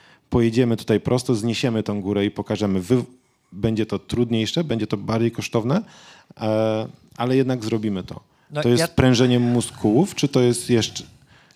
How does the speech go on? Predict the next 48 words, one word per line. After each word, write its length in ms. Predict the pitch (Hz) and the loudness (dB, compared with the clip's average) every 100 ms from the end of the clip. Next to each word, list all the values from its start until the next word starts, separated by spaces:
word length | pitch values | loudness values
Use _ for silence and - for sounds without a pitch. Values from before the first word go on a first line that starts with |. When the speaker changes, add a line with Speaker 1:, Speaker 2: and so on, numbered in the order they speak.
| - - - _ - | -20 -20 -20 _ 0
Speaker 1:
jak 260 | 135 143 | 2 2
ty 100 | 120 | 2
to 160 | 107 95 | 2 2
odczytujesz, 580 | - - - 82 - - | 0 -6 -4 -4 -6 -10
Speaker 2:
No, 60 | - 143 | -4 0
ja 40 | |
Speaker 1:
takie 100 | 160 | 4
Speaker 2:
mogę, 120 | 190 196 | 4 4
Speaker 1:
decyzje? 180 | 196 | 2
Speaker 2:
znaczy, 260 | 170 165 170 | 0 0 0
to 160 | 185 196 | 2 2
jest, 220 | 202 - 170 160 | 0 -6 -14 -12
jedna 400 | 156 170 190 180 | -4 -2 0 -4
z 40 | |
tych 160 | - 147 | -4 -10
sytuacji 720 | 160 160 156 156 - 143 131 | -10 0 2 2 -4 -4 -4
jest 480 | 135 131 - - - 127 | -4 -4 -8 -18 -16 -6
na, 260 | 123 123 | -2 -2
właśnie 340 | 117 131 - 131 | 0 -2 -2 -6
na 100 | 127 | -6
linii 280 | 127 127 120 | -4 -6 -6
kolei 300 | 117 117 110 | -4 -4 -4
wschodniej, 680 | - 113 104 107 117 123 - - 139 | -6 -6 -6 -8 -8 -10 -14 -16 -14
gdzieś 320 | 127 139 135 | -6 -4 -4
przed 280 | - 135 - | -6 -8 -2
Nakłem, 400 | 131 123 113 101 | -4 -4 -8 -10
już 140 | 107 | -12
nie 80 | 117 | -14
pamiętam 320 | 117 120 120 | -12 -10 -10
dokładnie, 640 | 113 - 113 104 104 113 131 - - 120 | -10 -4 -2 -2 -6 -8 -10 -16 -14 -8
podal 220 | 131 127 123 | -6 -4 -4
miasteczka 460 | 120 - - - | -4 -4 -6 -10
krajeńskiego. 720 | - 104 95 - - 131 - 156 _ _ _ | -8 -8 -10 -12 -12 -10 -10 -12 _ _ _
Mm. 360 | 123 120 117 120 - _ - - _ _ | -8 -6 -8 -10 -14 _ -20 -20 _ _
I 80 | 123 | -2
tam 120 | 160 | 0
jest 100 | 185 | 0
taka 160 | 190 175 | -2 -4
sytuacja, 440 | 165 160 156 165 | -2 -2 0 -2
że 60 | 151 | -4
ta 120 | 143 | -4
kolej 520 | 151 151 147 131 - | -2 0 0 -2 -8
w 60 | - | -16
takim 240 | 135 135 | -16 -6
bardzo 260 | 123 151 151 | -2 0 0
łagodnym 440 | 131 135 131 127 | 0 -2 -6 -6
łukiem 380 | 127 147 - 117 | -6 -6 -6 -6
odbija 520 | 117 120 127 120 110 | -8 -8 -2 0 0